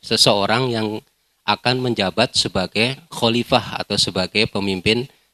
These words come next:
daulah al-Islamiyah. Nah, baik ikhwani fillah yang dirahmati Allah.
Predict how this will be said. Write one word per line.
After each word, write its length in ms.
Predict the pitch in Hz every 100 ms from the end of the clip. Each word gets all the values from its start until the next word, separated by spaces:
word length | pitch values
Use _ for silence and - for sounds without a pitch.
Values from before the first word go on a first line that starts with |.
| _
daulah 560 | 110 107 117 123 - -
al-Islamiyah. 720 | 98 92 - 85 - 78 - - _ _ _ - - _ _ - - _ _ _ _ _ _ _ _ -
Nah, 160 | 113 98
baik 240 | 104 127 113
ikhwani 240 | 127 120
fillah 240 | 113 127 131
yang 160 | 117
dirahmati 400 | 104 101 101 95
Allah. 280 | 87 87 101